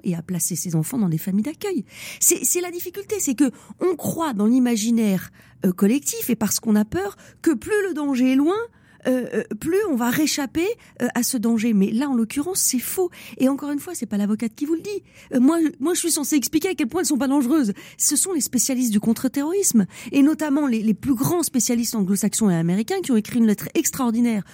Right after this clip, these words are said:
le onze septembre deux mille dix-neuf et qui disent : Mais ne commettez pas les mêmes erreurs que nous avec Al-Qaïda. Rapatriez tout le monde, rapatriez tout le monde. La menace est là-bas.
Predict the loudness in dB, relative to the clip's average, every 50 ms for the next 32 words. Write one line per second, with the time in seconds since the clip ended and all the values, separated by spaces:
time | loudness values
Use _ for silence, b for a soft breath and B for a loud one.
0 | B B 0 2 2 2 0 0 -2 -2 0 2 2 4 4 2 2 2 0 0
1 | 0 0 0 -2 -4 -8 B B B B B B -2 -2 -2 -4 -8 -6 -4 2
2 | 4 4 4 4 2 B B B 8 8 10 8 8 4 2 2 2 2 2 2
3 | 0 -2 -2 -2 -2 -2 2 2 4 4 4 4 4 2 2 0 0 -2 0 4
4 | 4 6 6 6 4 2 2 0 0 0 0 0 0 0 0 0 -2 -4 B B
5 | B B B -10 -6 -4 -4 -4 -4 -4 -6 -6 -6 -4 -4 -4 -2 -2 -2 -2
6 | -2 -2 -4 -4 -2 -2 -2 0 2 2 2 2 0 -2 -6 -8 -6 -6 -8 -8
7 | -6 -8 -6 -4 -4 -4 -4 -4 -4 -6 -4 -2 0 0 2 0 B B B B
8 | 0 2 2 2 2 0 0 -2 -2 -2 -2 -2 -2 -2 -4 -4 -4 -4 -6 -6